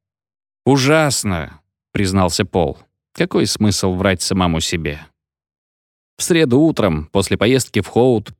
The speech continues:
Пол вернулся к гольф-клубу Малахайда, чтобы дождаться, пока Хартиган закончит игру. Теперь у него имелась машина Банни, которая по понятным причинам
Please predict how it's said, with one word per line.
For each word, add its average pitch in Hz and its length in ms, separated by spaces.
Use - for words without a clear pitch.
Пол 135 200
вернулся 123 600
к 107 80
гольф-клубу 117 640
Малахайда, 131 840
чтобы 175 280
дождаться, 143 540
пока 127 320
Хартиган 117 600
закончит 117 560
игру. 123 320
Теперь - 320
у - 20
него 104 320
имелась 110 380
машина 123 360
Банни, 117 540
которая 131 340
по 104 140
понятным 95 480
причинам 143 480